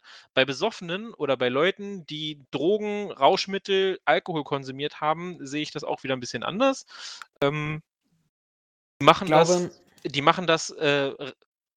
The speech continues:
Speaker 1: in den meisten Fällen oder in eigentlich jedem Fall machen sie das vorsätzlich, ähm, sollten sich über die Tragweite eigentlich bewusst sein.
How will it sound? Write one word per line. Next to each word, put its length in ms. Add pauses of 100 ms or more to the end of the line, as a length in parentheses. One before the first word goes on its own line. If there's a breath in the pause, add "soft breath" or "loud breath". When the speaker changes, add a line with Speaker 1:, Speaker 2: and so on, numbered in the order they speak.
(400)
Speaker 1:
in 140
den 100
meisten 380
Fällen 340 (300)
oder 240
in 80
eigentlich 500
jedem 300
Fall 400 (340 loud breath)
machen 240
sie 100
das 200
vorsätzlich, 920 (480 soft breath)
ähm, 300
sollten 320
sich 160
über 220
die 120
Tragweite 600
eigentlich 340
bewusst 400
sein. 320